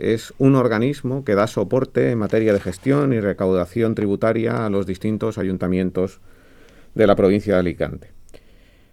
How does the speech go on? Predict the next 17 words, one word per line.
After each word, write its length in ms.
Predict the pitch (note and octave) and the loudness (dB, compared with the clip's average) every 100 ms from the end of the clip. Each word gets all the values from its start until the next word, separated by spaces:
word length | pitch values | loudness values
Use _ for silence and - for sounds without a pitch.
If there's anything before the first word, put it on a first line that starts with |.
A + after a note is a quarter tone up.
| _ _ _ - - - | _ _ _ -20 -12 -2
Eh, 920 | G#2+ G#2 G#2 G2+ G2+ G2 G2 G2 - - _ _ - | 2 4 4 4 4 2 2 0 -2 -10 _ _ 2
propone 640 | B2+ A#2 C3+ C#3 C#3 E3 | 4 4 4 4 2 2
un 200 | C#3 A#2+ | 0 2
modelo 300 | A#2 A2 G#2+ | 2 4 4
de 120 | G2+ | 2
gestión 420 | G2 G2+ - A2 G#2+ | 2 -4 -4 -2 0
integral, 960 | G2+ F#2+ F#2+ F#2+ A#2 C#3+ D#3 E3 E3 - - _ _ - | 0 0 0 0 0 -2 -4 -6 -10 -14 -20 _ _ -10
eh, 440 | G2+ G2+ G2 F#2+ - - - | -6 -4 -4 -6 -10 -18 -14
que 120 | - A#2 | -2 2
va 200 | A2+ A#2 | 2 4
desde 360 | A#2+ D3 B2+ | 2 2 0
el 100 | A2+ | 0
des-, 280 | G#2+ G2+ G#2+ | 0 -2 -4
eh, 200 | - A2 | -4 -2
desde 340 | G2+ G#2+ G2 G2 | 0 0 0 0
el 100 | F2+ | 0
devengo 600 | F#2 G#2 C#3+ C#3 G3 | 0 0 0 -2 -6